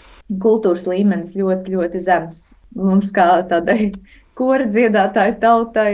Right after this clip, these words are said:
un ar mūziku ļoti saistītiem, man, man bija žēl, ja man bērni pazaudētu to iespēju tā kā sasniegt labāku līmeni tieši mūzikā. Kā viņām bija justies?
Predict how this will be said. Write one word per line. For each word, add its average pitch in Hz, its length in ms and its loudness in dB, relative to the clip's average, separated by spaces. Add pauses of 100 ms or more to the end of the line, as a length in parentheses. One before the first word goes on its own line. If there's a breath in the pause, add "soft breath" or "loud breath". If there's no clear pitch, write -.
un 190 240 -6
ar 180 160 -8
mūziku 220 560 -2
ļoti 202 260 -4
saistītiem, 208 760 -2 (600 soft breath)
man, 196 340 0
man 202 240 2
bija 180 180 -4
žēl, 202 360 2
ja 190 80 -4
man 190 200 -4
bērni 190 340 0
pazaudētu 180 640 -4
to 175 80 -2
iespēju 170 720 -2 (220)
tā 185 140 -14
kā 170 180 -2 (600)
sasniegt 190 680 -4
labāku 180 480 -2
līmeni 196 560 0
tieši 180 480 -10
mūzikā. 185 460 -6 (180)
Kā 240 160 0
viņām 202 320 2
bija 208 220 4
justies? 190 320 -4